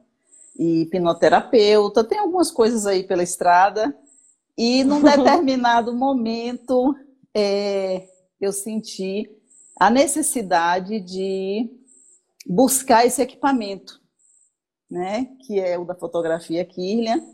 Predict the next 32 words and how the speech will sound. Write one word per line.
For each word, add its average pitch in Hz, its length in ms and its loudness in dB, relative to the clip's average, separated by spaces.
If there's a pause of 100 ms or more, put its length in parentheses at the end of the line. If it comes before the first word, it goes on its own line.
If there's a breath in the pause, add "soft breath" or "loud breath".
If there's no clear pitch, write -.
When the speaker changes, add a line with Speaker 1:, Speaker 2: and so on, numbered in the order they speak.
(640)
Speaker 1:
que 185 200 -6
me 185 120 -2
traz 170 400 4
esse 175 220 -2
mapeamento 165 600 0
energético 196 920 2 (380)
e 254 100 -6
que 294 120 -4
facilita 277 640 0
tudo 277 440 0
no 214 120 -2
tratamento. 170 720 -2 (1200)
Porque 220 220 0
Speaker 2:
Uhum. 180 60 -2
Speaker 1:
dali 214 500 2
a 247 60 4
gente 220 340 -8
tem 185 420 -4
a 180 60 0
real 185 480 0
noção 196 760 -6 (440)
de 165 140 -12
como 226 300 -2
estão 185 380 -2
os 170 140 -6
índices 180 460 -8
energéticos, 185 1000 0
do 180 120 -10
que 202 160 -4
você 185 260 -4
tá 175 100 0
recebendo, 180 1000 -2